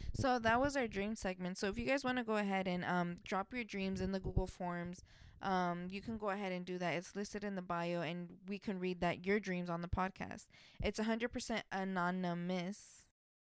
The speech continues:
I have to practice saying anonymous because I say it wrong all the time.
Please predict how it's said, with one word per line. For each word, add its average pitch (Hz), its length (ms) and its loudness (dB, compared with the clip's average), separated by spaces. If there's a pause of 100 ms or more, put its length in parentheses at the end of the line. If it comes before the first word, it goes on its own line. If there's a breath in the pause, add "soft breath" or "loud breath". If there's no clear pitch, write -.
(160)
I - 60 -2
have 190 140 2
to - 100 -8
practice 175 320 -2
saying 175 200 -2
anonymous 165 920 -6
because 170 220 -8
I 156 60 -4
say 165 200 -4
it 165 80 -2
wrong 160 240 -4
all 165 80 -4
the - 80 -12
time. - 320 -8